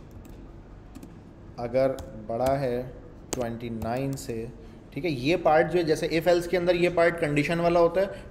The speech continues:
टर्नरी के अंदर भी ये पार्ट condition वाला है। अच्छा, उसके बाद question mark है, ये इसके सिंटैक्स का पार्ट है। इस question मार्क से इसको समझ आता है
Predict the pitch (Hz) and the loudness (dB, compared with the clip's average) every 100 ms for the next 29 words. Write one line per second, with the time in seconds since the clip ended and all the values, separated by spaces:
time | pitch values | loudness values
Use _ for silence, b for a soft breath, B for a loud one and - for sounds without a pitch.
0 | - 147 151 156 170 175 165 170 175 170 | 2 2 4 2 2 2 4 2 4 0
1 | 165 151 175 - 151 135 135 143 131 101 | 2 2 2 -2 -2 0 0 0 -2 -4
2 | 92 90 - - - 120 131 135 139 180 | -6 -10 -18 -20 -10 -6 -4 -6 -2 0
3 | 185 - 151 143 190 190 180 180 190 180 | 0 2 2 2 -2 2 4 4 2 4
4 | 170 185 165 156 143 160 160 160 120 101 | 2 0 -2 -2 2 2 2 0 0 -4
5 | 101 92 87 - 127 - 143 - 165 156 | -4 -12 -12 -10 -10 -2 -2 0 -4 0
6 | 147 151 170 160 165 147 147 147 123 143 | 0 0 -2 -2 -4 0 2 4 2 -2
7 | 151 | -4